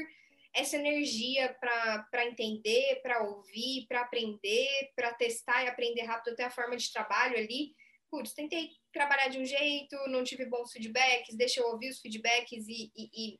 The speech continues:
e, e pivotar aqui a minha forma. E a, aí você vai chegando num lugar que você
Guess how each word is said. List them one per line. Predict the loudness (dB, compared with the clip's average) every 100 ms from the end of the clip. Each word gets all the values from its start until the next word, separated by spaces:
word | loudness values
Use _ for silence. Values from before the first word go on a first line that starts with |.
| _
e, | -10
e | -8 -8 -8 _ -6
pivotar | -2 -2 0 0 0
aqui | 0
a | -2
minha | 0 -4
forma. | -4 0 2 2 0 -4 -12 _ _ 0
E | 4
a, | 4 4 2
aí | 4 4
você | 0 -4 0
vai | 2
chegando | 2 2 2 2
num | 0 0
lugar | 2 4 2
que | 2
você | -4 -2 -4